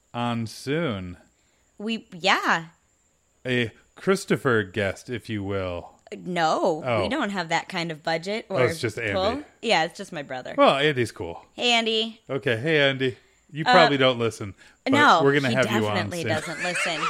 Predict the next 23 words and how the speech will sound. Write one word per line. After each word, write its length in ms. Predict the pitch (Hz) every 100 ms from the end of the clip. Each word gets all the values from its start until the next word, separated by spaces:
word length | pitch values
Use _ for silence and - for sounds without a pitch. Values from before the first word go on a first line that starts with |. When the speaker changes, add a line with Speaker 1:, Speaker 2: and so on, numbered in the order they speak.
| - 466 480
Speaker 2:
<laughs> 300 | - 480 453
Uh, 580 | 240 233 226 220 220 214 - - _ _ _ _ _ _ 269
so 600 | - 294 269 262 262 254 -
thanks 300 | 202 254 -
for 120 | 330
joining 400 | 285 269 269 247
us 180 | 233 233
on 140 | 233
day 200 | 214 214 196
eighteen. 640 | 269 - 196 156 156 226
Speaker 1:
Yeah. 160 | 226 196
Speaker 2:
Hashtag 400 | 208 - 240 240
thirty 260 | 208 202
days 260 | 208 208 208
of 140 | 240
plus, 260 | - 175 175
Speaker 1:
Yeah. 280 | 233 180 110
Speaker 2:
P 40 |
L 100 | 208
U 140 | 196 170
S. 400 | 214 277 - - _ -
Speaker 1:
And 440 | 180 165 143 160
Kate, 280 | - 247 -